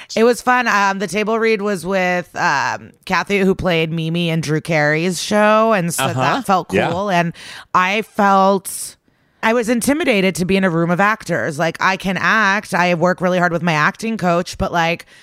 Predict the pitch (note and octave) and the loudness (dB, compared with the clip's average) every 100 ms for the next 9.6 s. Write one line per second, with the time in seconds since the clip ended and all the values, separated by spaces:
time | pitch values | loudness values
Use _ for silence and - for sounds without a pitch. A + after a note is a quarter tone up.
0 | - - _ _ D#4+ C#4 A#3 A#3 A#3+ F3 | -20 -20 _ _ 0 2 2 2 2 2
1 | B3+ D4+ G#3+ F3+ D#3+ D#3+ F#3+ G3 G3 G#3+ | 0 0 2 2 0 0 2 2 4 2
2 | A#3 - F#3+ F3 - E3+ E3+ E3+ E3+ E3+ | 0 -2 -2 -2 0 0 0 -2 -4 -2
3 | E3+ E3 E3+ E3+ E3 E3+ E3+ E3+ D#3+ D#3+ | -4 -2 -2 -2 -4 -6 -4 -4 -2 -2
4 | D#3 F3+ F#3 D4+ C4 - D#3 E3 A3+ C#4 | 0 0 2 0 -2 0 0 2 2 0
5 | A3+ G#3+ A#3 B3+ C#4 C#4 D4 C#4+ C4+ G#3+ | 0 2 2 2 2 2 0 0 -2 -2
6 | F3+ D#3+ G#3 F#3+ E3 F#3 E3 F#3 F3+ C#3 | -2 2 2 2 0 0 2 0 0 -4
7 | E3+ F3+ D#3 C#3+ C3 G2+ F#3+ F#3+ - - | -2 2 2 0 -2 -2 -2 -2 -2 0
8 | G3 F#3 F3 - F#3 E3 E3 E3 D#3+ D#3+ | 2 2 -2 -2 0 2 2 2 0 0
9 | D#3 C#3+ D3+ D#3 D3 D3+ | -2 -2 -2 0 0 0